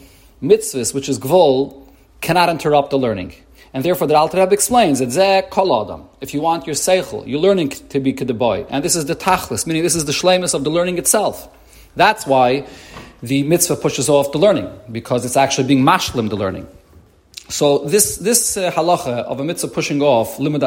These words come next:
Torah is not a source for the idea that there's a bli gvul in the mitzvah. So what is the element of bli gvul in the mitzvah? So the hesber is, in the bracha of a mitzvah,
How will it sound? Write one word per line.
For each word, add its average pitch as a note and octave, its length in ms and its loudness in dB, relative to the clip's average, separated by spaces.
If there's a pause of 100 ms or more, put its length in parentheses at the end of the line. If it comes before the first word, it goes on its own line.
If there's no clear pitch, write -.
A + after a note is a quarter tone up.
Torah B2+ 460 0 (400)
is - 100 -10
not G3 180 4
a F#3 60 0
source - 300 -4
for D3 80 -4
the C3 80 0
idea B2 520 -2 (220)
that C3+ 120 -8
there's A#2 140 -2
a B2 60 0
bli C#3 200 0
gvul C3 200 0
in B2+ 60 -2
the B2+ 100 -2
mitzvah. A2 460 -6
So - 160 -4
what F#3 240 4
is A3+ 120 -4
the F3+ 140 2
element E3 380 2
of C3 100 2
bli C#3 200 0
gvul C3 200 -2
in C3 60 -2
the B2+ 60 -2
mitzvah? A#2+ 420 -6 (840)
So - 120 -6
the C3 100 0
hesber F#3 400 2
is, E3+ 540 -2 (300)
in B2+ 60 -6
the A2+ 40 -6
bracha E3 340 2
of C#3+ 100 -4
a D3 40 -2
mitzvah, D3 640 -4